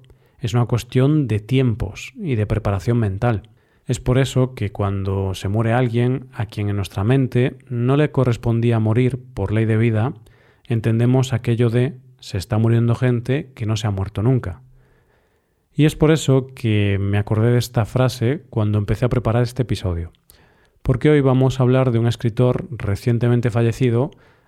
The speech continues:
al que no le tocaba morir. Vamos a conocer un poco más al fantástico escritor Domingo Villar, que nos ha dejado muy pocas obras,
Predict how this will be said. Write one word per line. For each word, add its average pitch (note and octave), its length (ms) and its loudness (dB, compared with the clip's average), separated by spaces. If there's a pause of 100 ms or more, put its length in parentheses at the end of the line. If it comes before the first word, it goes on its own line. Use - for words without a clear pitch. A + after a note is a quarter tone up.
al A2 360 -2
que G#2 340 -2
no A2+ 340 0
le B2+ 140 4
tocaba A2+ 320 2
morir. F#2+ 340 -2 (640)
Vamos A#2+ 340 0
a B2 80 0
conocer B2+ 400 0
un B2 80 2
poco A2 200 0
más B2+ 340 0
al A2 100 0
fantástico A2+ 760 0
escritor C3+ 520 0
Domingo A#2+ 440 0
Villar, A2+ 380 -2 (500)
que - 100 -4
nos A#2+ 160 2
ha D3 80 4
dejado D3+ 380 2
muy D#3+ 240 2
pocas D3+ 400 -2
obras, F#2 420 -6